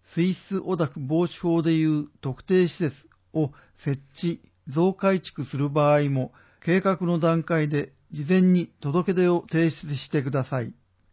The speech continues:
問い合わせ、北部下水道事務所お客様サービス課水質規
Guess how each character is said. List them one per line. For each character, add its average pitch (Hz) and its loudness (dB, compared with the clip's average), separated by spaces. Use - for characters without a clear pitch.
問 160 2
い 160 4
合 151 4
わ 143 2
せ、 139 -6
北 180 0
部 135 -2
下 135 0
水 196 -2
道 185 2
事 165 -4
務 165 -2
所 - -8
お 135 -12
客 170 -2
様 180 2
サ 170 2
ー - 0
ビ 170 -2
ス - -18
課 143 -4
水 185 2
質 175 -8
規 - -16